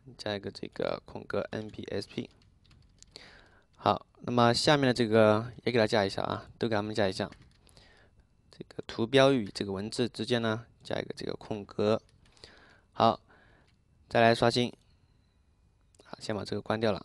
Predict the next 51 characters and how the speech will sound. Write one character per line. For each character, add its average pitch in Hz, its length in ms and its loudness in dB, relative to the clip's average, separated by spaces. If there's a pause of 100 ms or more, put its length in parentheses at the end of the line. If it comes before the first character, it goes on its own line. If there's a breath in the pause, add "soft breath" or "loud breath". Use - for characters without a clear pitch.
(100)
现 - 100 -20
在 104 120 -4
用 104 160 -6
不 101 40 -14
到 110 160 2
了。 - 140 -6 (840)
刷 - 180 -6
新。 113 200 -8 (1900)
啊， - 120 -20
是 - 160 -16
这 - 140 -10
个。 - 200 -18 (2000 loud breath)
好， 120 220 4
那 123 80 -4
么 139 180 8
空 165 220 -4
格 131 100 6
已 113 60 4
经 117 100 -4
加 120 120 4
上 117 120 2
去 120 100 2
了， 107 160 4 (500 loud breath)
然 131 100 6
后 151 60 8
来 143 100 8
处 156 160 0
理 120 100 2
一 113 40 0
下 117 160 4
它 120 80 0
们 120 100 -2
的 117 80 2
这 113 120 -8
种 107 140 -4
加 117 180 6
粗 120 200 -2
的 110 120 0
效 104 220 4
果。 - 300 -6
首 107 120 -2
先 123 160 -4
是 131 140 0
标 127 220 6
题， 120 200 -2
对 110 60 2
吧？ 104 260 2 (100)
标 120 120 2
题 113 280 -2
H 120 240 2
二。 123 180 6